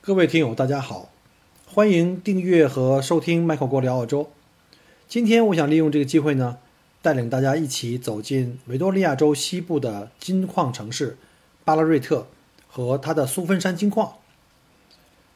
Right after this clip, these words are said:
在一百五十多年以前呢，澳大利亚南方呢，首次发现了黄金，吸引了全世界各地的淘金者，同时也推动了维多利亚州的经济腾飞。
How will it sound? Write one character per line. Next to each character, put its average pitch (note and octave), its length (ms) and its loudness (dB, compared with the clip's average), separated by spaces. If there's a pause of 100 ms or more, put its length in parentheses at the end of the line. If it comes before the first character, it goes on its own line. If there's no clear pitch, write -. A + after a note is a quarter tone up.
(300)
在 G3 260 4
一 A3 220 -2
百 G3 160 4
五 D#3 160 2
十 C3 100 -8
多 F3 100 0
年 D#3+ 140 2
以 C#3+ 80 0
前 A#2 220 -6
呢， C3 200 -4 (140)
澳 F3+ 140 -2
大 F3 120 4
利 F3+ 120 0
亚 E3 140 4
南 A#2+ 220 -2
方 D#3 220 0
呢， D3 220 -2 (120)
首 A2 280 -6
次 - 180 -2
发 E3 180 -2
现 D#3 140 -2
了 B2+ 60 -2
黄 B2+ 260 -6
金， F3 220 -2 (500)
吸 - 220 -2
引 G3+ 120 4
了 B2+ 80 0
全 D3 220 -2
世 G#3 80 -2
界 G3+ 100 4
各 F#3+ 140 2
地 F3 100 0
的 - 120 4
淘 D3 240 -2
金 A#3 180 0
者， D#3 160 -2 (500)
同 - 240 -4
时 D#3+ 200 2
也 B2 120 0
推 F#3+ 220 0
动 F3 180 -2
了 B2 300 -4
维 C3 140 -2
多 F3+ 100 0
利 F#3 100 0
亚 D3+ 140 2
州 C3 100 -2
的 B2+ 140 0
经 E3+ 220 -2
济 D3+ 80 0
腾 A#2+ 200 -12
飞。 E3+ 280 -4